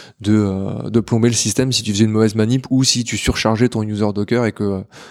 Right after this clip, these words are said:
à l'époque, du Docker daemon, qui était encore un gros binary qui faisait tout, papa, maman et,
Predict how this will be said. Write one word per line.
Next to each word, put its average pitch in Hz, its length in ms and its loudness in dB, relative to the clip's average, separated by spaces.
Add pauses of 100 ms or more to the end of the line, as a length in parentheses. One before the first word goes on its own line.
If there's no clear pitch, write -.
(160)
à 104 100 2
l'époque, 131 460 4
du 104 220 -6
Docker 104 300 2
daemon, 113 260 2
qui 110 80 -2
était - 100 -4
encore 98 240 0
un 101 100 -4
gros 107 380 6
binary 131 520 2
qui 117 120 -2
faisait 104 160 0
tout, 160 200 -2
papa, 120 280 2
maman 117 340 2
et, 98 320 0